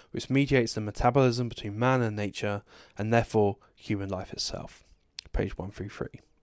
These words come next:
Labour is transhistoric. Any form of human society requires labour to sustain itself. Even Neanderthals had to expend labour in carving spears for hunting, in gathering berries and roots, in creating shelter, et cetera.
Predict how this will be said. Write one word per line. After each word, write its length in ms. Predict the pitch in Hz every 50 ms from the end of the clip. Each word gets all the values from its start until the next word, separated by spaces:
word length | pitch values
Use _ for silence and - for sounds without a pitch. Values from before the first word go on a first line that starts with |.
| _ _ _ _ _ _ _ _ _ _ - - - - - - - -
Labour 320 | - 156 160 165 156 170 170
is 160 | 147 139 -
transhistoric. 760 | - - 131 120 - - 117 - - 160 131 95 - - - - _ _ _ _ - - - _ - -
Any 200 | - 185 185 160
form 200 | - - 139 131
of 100 | 117 -
human 220 | - 135 127 120
society 560 | - - 120 - - 113 104 107 - 117 104
requires 460 | 104 107 107 - - 147 135 123 -
labour 260 | - 107 104 - 107 101 -
to 120 | - -
sustain 440 | - - - - - - 110 104 104
itself. 540 | 90 85 - - - - - - - - _ _ _ _ _ _ _ _ - - - - - _ -
Even 320 | - 143 165 160 151 156 151
Neanderthals 680 | 147 131 120 117 113 107 - - 101 95 87 101 -
had 140 | - 117 107
to 100 | - -
expend 380 | 107 - - - 147 143 139 127
labour 400 | 120 113 110 - 104 101 101 - - - - - -
in 120 | - 107
carving 340 | - - 143 139 131 131 123
spears 320 | - - - 123 120 110
for 100 | - -
hunting, 540 | 110 - - 127 120 120 - 127 120 117 113 - _ _ _ -
in 80 | - 104
gathering 400 | - - 143 143 - 127 113 110
berries 340 | - 120 110 110 107 -
and 140 | 101 98 98
roots, 320 | 107 110 107 - - - -
in 140 | 117 117
creating 400 | - - - 104 101 - - 101
shelter, 480 | - - - 101 98 - - 95 - - _ -
et 80 | - -
cetera. 380 | - - - - - - -